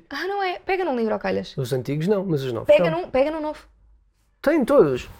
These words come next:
Speaker 2: Bah,
Speaker 1: A maior parte dos livros não é
Speaker 2: tenho
Speaker 1: certificada
Speaker 2: quase
Speaker 1: F S C.
Speaker 2: certeza que vi isso já. Eu tenho visto isso sempre. Eu olho sempre para isso.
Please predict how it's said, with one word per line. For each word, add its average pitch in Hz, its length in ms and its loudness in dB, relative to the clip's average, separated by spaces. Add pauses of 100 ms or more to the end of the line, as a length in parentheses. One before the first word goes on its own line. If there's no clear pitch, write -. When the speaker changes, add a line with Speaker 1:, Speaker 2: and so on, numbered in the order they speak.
Speaker 2:
Bah, 202 300 2
Speaker 1:
A 226 120 -2
maior 240 260 0
parte 226 240 -2
dos 214 100 -4
livros 226 220 -2
não 240 180 -2
é 233 60 -4
Speaker 2:
tenho 156 140 0
Speaker 1:
certificada 143 340 0
Speaker 2:
quase 147 60 2
Speaker 1:
F - 160 -4
S 139 80 -4
C. 156 160 2
Speaker 2:
certeza 120 200 -6 (1120)
que - 80 -4
vi 135 200 -4
isso - 220 -10
já. 135 120 2
Eu 131 120 -2
tenho 139 200 0
visto 135 280 -6
isso 135 140 -4
sempre. 123 320 -4 (420)
Eu 127 100 0
olho 170 100 6
sempre 147 280 -4
para 139 120 -2
isso. - 260 -12